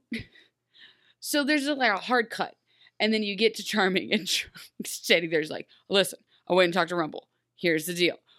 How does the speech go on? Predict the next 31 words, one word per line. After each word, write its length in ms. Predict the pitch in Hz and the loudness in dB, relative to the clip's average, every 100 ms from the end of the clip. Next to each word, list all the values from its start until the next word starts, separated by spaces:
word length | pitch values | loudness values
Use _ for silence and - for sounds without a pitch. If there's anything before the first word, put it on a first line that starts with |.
| _ | _
We 140 | 185 | 0
have 200 | 180 180 | 2 2
to 100 | 202 | 0
go. 220 | 180 - - | -4 -4 -6
It's 140 | 185 | -8
a 40 | 170 | -2
day, 320 | 175 160 - | 0 2 0
it's 140 | 208 196 | -2 0
a 40 | |
half 280 | 165 180 175 | 0 2 0
a 40 | 220 | 0
day's 280 | 226 240 | 0 0
ride. 340 | 233 175 160 175 _ _ - | 0 0 -2 -6 _ _ 2
There's 320 | 196 202 196 | 4 4 4
a 120 | 170 | 0
weapon 840 | 160 165 220 262 185 139 135 147 170 _ _ _ _ | 0 2 2 2 -4 -4 -6 -6 -8 _ _ _ _
that 440 | 175 175 202 202 185 | -6 0 2 2 2
will 240 | 190 185 | 0 0
stop 440 | - - 196 190 196 | -2 0 2 2 0
Regina, 580 | 170 196 202 165 143 110 | -2 0 0 0 0 2
and 140 | 175 | 2
we 120 | 175 | 2
have 240 | 190 180 - | 0 -2 -2
to 80 | 175 | -4
go." 380 | 185 160 127 - _ - | 0 0 -2 -8 _ -4
And 160 | 196 | -2
she's 200 | - - | -2 -6
just 180 | 311 294 | -6 -6
like, 180 | 285 302 | -6 -6
"You 140 | 320 359 | 0 2
know, 200 | 349 | 2